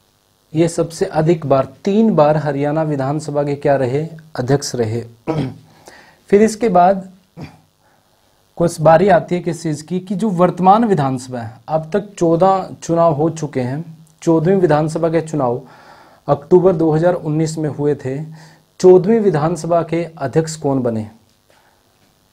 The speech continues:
चौदहवीं विधानसभा जो वर्तमान में चल रही है, वो कौन सी विधानसभा है? चौदहवीं विधानसभा है। चौदहवीं विधानसभा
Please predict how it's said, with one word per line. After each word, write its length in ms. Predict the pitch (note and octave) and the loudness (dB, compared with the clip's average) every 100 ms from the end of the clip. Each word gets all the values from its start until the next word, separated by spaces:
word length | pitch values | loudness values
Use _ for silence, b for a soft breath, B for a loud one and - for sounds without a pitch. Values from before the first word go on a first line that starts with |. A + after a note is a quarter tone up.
| _ _ _ - | _ _ _ -6
चौदहवीं 680 | D#3+ D#3+ D#3 E3 F#3+ G3+ G3+ - - _ _ _ _ _ _ _ _ _ _ _ _ _ _ _ _ _ _ _ B2+ | 0 2 2 2 2 2 -2 -12 -20 _ _ _ _ _ _ _ _ _ _ _ _ _ _ _ _ _ _ _ -4
विधानसभा 1040 | C3+ B2+ B2 D3 D#3+ E3 D3+ D3+ A#2+ A#2+ _ _ _ _ _ | -2 0 0 0 0 0 2 0 0 -8 _ _ _ _ _
जो 140 | C3+ E3+ | -2 2
वर्तमान 460 | F3 E3 F3+ F#3 | 2 2 2 4
में 180 | G#3 G#3 | 2 2
चल 160 | F#3+ F#3+ | 2 4
रही 100 | G3+ | 4
है, 60 | |
वो 60 | G3 | 4
कौन 260 | F#3+ F3+ | 2 0
सी 140 | F#3 G3 | 2 2
विधानसभा 520 | D#3+ D3+ E3 E3 D#3 | 2 2 0 0 0
है? 200 | F3+ F3+ | 0 -2
चौदहवीं 360 | D#3+ D#3 E3+ F3 | 2 2 4 2
विधानसभा 520 | C#3+ C#3 D3 D3+ C3 | 2 0 -2 -2 -4
है। 180 | C#3 - B B B B _ | -4 -10 B B B B _
चौदहवीं 500 | D#3+ D#3+ D3 E3+ G3+ | 0 2 4 4 4
विधानसभा 720 | F#3 C#3+ C#3 E3+ E3 D#3 C#3 | 4 4 0 -2 -2 -2 -2